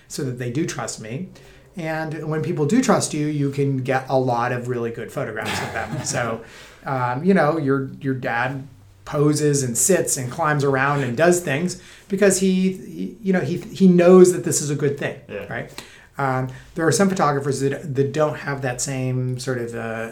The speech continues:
Speaker 1: engagement. Maybe they're really famous and people wanna have their photo taken by them.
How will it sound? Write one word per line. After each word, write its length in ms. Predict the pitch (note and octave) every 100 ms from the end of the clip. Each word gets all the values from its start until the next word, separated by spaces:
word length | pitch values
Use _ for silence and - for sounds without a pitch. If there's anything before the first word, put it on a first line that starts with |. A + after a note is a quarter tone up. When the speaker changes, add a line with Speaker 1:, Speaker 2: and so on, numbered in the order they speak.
| C#3+
Speaker 1:
engagement. 640 | C3 A#2 B2+ D#3 F#3 F#3+
Maybe 220 | C3 B2 B2
they're 120 | A2
really 320 | A#2 A#2+ A#2
famous 560 | - A#2 A2 A2 G#2+ -
and 120 | A2
people 260 | B2+ G#2+ G#2
wanna 260 | G#2 A2
have 140 | A2+ A2+
their 100 | G#2+
photo 240 | A#2+ A2+
taken 260 | G2+ A2+ G#2+
by 120 | G#2+
them. 220 | A2 A2